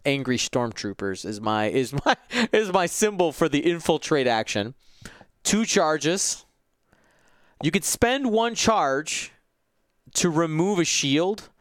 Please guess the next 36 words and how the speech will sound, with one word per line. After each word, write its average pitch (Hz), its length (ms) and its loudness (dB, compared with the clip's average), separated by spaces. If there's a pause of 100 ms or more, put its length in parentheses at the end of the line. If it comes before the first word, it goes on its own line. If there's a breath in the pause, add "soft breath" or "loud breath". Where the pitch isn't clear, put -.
(160)
from 160 240 2
an 151 120 -2
enemy 160 340 2
ship. - 420 0 (580)
All 117 140 0
right. 123 320 0 (680)
So - 100 -6
you 123 120 -2
can 139 120 0
choose 196 480 0 (600 loud breath)
to 160 220 2
try 190 280 2
to 160 160 0
infiltrate 175 420 0
another 151 220 0
ship, 147 440 0
and 139 140 2
what 151 140 2
it's - 140 -6
doing 147 320 0
is, 131 160 0
like, 135 220 0
you're 139 120 2
a, 120 120 -2 (360 loud breath)
you're 143 80 2
doing 170 180 0
some 165 180 2
type 151 160 2
of 131 100 -2
attack 123 420 0
was 110 120 0
the, 123 180 2
the 123 140 0
idea. 113 360 2
Very 190 220 2
simple. 185 500 0